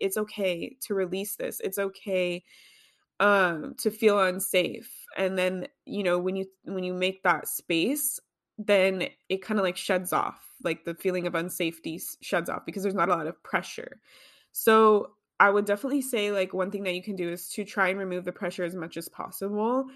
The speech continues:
You know, if you're rushing somebody to do something, to, to be something really quickly, it's gonna be sloppy. <laughs> Um, they're not gonna get there, you know, in the way that they want to. So don't give yourself a lot of pressure to feel safe right away. "Why am I feeling like this?" Like, don't,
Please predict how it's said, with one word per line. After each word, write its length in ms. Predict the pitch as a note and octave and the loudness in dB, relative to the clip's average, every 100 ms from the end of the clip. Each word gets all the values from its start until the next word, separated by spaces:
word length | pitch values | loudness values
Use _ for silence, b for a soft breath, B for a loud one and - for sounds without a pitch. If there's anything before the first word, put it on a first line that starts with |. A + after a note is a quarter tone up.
| B B B _ | B B B _
You 140 | B3+ C4+ | 2 4
know, 320 | A#3 A3+ A3 | 6 4 4
if 220 | - G#3 | 0 2
you're 220 | G#3+ G#3+ | 4 4
rushing 380 | E3 G3 - G#3+ | 2 0 0 -2
somebody 640 | A3 G#3 G#3 G3 F#3+ G3+ | -2 -2 -2 -2 -2 -2
to 140 | G3 F#3+ | -6 -4
do 200 | F#3 F#3+ | -2 -2
something, 600 | G3 G3 G3 G3 G3 G3+ | -2 -4 -2 -4 -4 -6
to, 180 | G3 E3+ _ - | -8 -8 _ -6
to 100 | A3 | -6
be 320 | E3+ E3 F#3+ | -6 -8 -6
something 380 | F#3 G3 G3 G#3 | -4 -4 -2 0
really 180 | F#3+ F3 | 0 0
quickly, 600 | G3+ F#3+ A3 A3 A3+ B B B - | -4 -2 0 0 -2 B B B -6
it's 200 | G3 - | -4 0
gonna 180 | G#3 | 0
be 140 | G3+ F#3+ | 0 -2
sloppy. 640 | - F3+ E3+ F3+ F3 F3 - | 0 0 0 0 -2 -2 -4
<laughs> 100 | - C#4 | 2 6
Um, 340 | G3+ F#3+ F#3+ | 6 4 2
they're 140 | G3+ | -2
not 240 | F#3+ F3+ F#3 | 0 0 0
gonna 160 | F#3+ | -2
get 220 | F#3 F3 - | 0 -2 0
there, 420 | E3+ E3 D#3+ - | 0 0 -2 -4
you 140 | F#3+ | -4
know, 260 | F3 E3 E3+ b b b b _ | -2 -2 -6 b b b b _
in 160 | - G#3 | -2 2
the 80 | F#3+ | 4
way 180 | F3+ F3+ | 4 2
that 160 | F#3+ | 0
they 300 | F#3 F#3+ F3+ E3+ - - | 2 2 2 -2 -10 -8
want 300 | F#3 D#3 - | -4 -4 -4
to. 280 | B3+ B3+ | -2 -2
So 380 | C4+ - F#3+ F#3 | -2 0 2 0
don't 360 | F#3+ G3 G#3+ - | 0 -2 -2 -4
give 140 | A3+ | -2
yourself 340 | A3 A3+ A#3 A3+ | -2 -2 -4 -2
a 40 | |
lot 100 | G#3 | -2
of 100 | F#3+ | -2
pressure 360 | A#3+ D4+ B3+ A#3 | -4 -4 -2 -4
to 180 | - | -4
feel 240 | A3 G#3+ G3+ | -4 -2 0
safe 300 | G3 F#3+ F#3 | 0 0 0
right 160 | F3+ | 0
away. 440 | F3+ E3+ F3 F3 F3 | 0 0 0 0 0
"Why 260 | E3+ E3 F3 | 0 0 0
am 100 | F3+ | -2
I 140 | F3 | -4
feeling 280 | - A#3+ B3 | -2 -2 -2
like 200 | A3+ G#3+ | -4 -4
this?" 240 | G#3 G3 | -4 -2
Like, 160 | F3 E3+ | -4 -6
don't, 280 | G#3 G#3 G#3 | -4 -4 -4